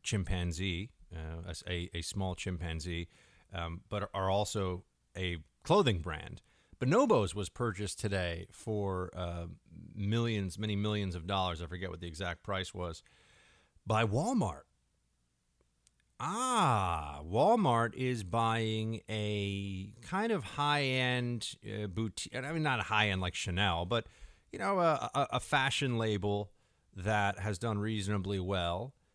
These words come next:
and they're still going to be selling it under the Bonobos brand, but Walmart's gonna be handling the logistics. So now Walmart's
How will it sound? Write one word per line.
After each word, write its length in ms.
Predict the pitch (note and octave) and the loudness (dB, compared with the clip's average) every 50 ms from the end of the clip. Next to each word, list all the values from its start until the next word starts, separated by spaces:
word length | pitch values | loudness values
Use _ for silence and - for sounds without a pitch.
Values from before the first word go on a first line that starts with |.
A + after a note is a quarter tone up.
| _ _ _ - | _ _ _ -2
and 260 | A#2 A2 G#2+ G#2+ G#2+ | 0 2 2 2 2
they're 120 | G#2+ G#2 | 2 0
still 400 | - - - - C3 C3 C3 C3 | 0 -2 -2 2 2 2 2 2
going 320 | A#2+ A2+ A#2 A#2 A2+ A2+ G#2 | 2 2 2 2 2 0 0
to 100 | - G#2+ | -2 -4
be 520 | F2+ F#2+ G#2 G2+ G2 G2 F#2+ F#2+ F#2 - _ _ _ _ _ _ _ | -2 -2 0 0 0 0 -2 -4 -6 -8 _ _ _ _ _ _ _
selling 400 | - - - - C3 A#2+ A#2 A2+ | -12 -6 -2 0 2 4 4 4
it 80 | G#2+ G2+ | 2 2
under 180 | G2+ G2 F#2 | 2 0 0
the 100 | F2 F#2 | 0 -2
Bonobos 640 | E2 G2+ G2 G2 G#2 A2 A2 G2+ G2+ G2 F#2+ F#2 E2+ D2+ | -2 0 0 2 2 2 2 2 2 2 0 0 -2 -6
brand, 600 | - - A#2 D3 E3 C#3+ A2+ G2+ F#2 F#2 G2 F#2+ | -6 -2 0 2 2 2 2 2 0 0 -2 -4
but 120 | F2+ F2+ E2+ | -6 -6 -2
Walmart's 460 | F#2 G#2 A2+ B2 A#2+ A2 G2+ G2 - | 0 2 2 2 2 2 0 -2 -2
gonna 160 | - G#2+ G2+ | -4 -4 -2
be 100 | G2 G2 | -2 -2
handling 340 | F2 G2 G2 G2 G2+ G2 F#2+ | -2 0 0 0 0 -2 -2
the 60 | F#2 | -2
logistics. 720 | F#2+ G2 F#2+ C3+ F3 F#3 - - - - - - - - - _ _ _ _ _ _ _ _ _ _ _ _ _ | -4 -6 -6 -8 -8 -8 -10 -10 -12 -14 -12 -16 -16 -18 -18 _ _ _ _ _ _ _ _ _ _ _ _ _
So 160 | - - G2+ | -10 -6 -2
now 180 | G2 G2 G2 G2 | -2 0 0 0
Walmart's 720 | F#2+ G2 A2 A#2 A#2+ A#2+ A#2+ A2+ G#2+ - - - - - | 0 0 0 0 0 0 -2 -2 -2 -4 -6 -8 -8 -8